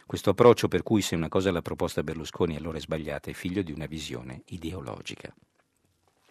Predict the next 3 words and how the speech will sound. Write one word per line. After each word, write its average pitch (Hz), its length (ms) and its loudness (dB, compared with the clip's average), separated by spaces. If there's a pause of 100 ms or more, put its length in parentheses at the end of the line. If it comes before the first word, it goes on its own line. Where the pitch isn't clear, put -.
(420)
Lei, 127 420 8 (1120)
eccepisce - 580 -8
Cazzullo, - 640 -8